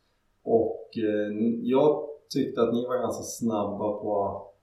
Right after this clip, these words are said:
att ha en egen pjäxa till det här bildningssystemet. Och s-, ja, så jag tänker att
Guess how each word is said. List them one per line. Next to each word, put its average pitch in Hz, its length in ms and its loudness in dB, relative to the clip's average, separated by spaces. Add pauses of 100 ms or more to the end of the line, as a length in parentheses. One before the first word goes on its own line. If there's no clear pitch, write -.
(420)
att - 380 -16
ha 104 340 0
en 107 140 -2
egen 107 400 2
pjäxa 170 460 0
till 151 100 2
det 107 60 2
här 98 120 -2
bildningssystemet. 101 1300 -6 (1700)
Och 107 60 -4
s-, - 320 -6
ja, 120 360 -2
så - 140 0
jag - 340 4
tänker 156 260 -2
att 110 60 -2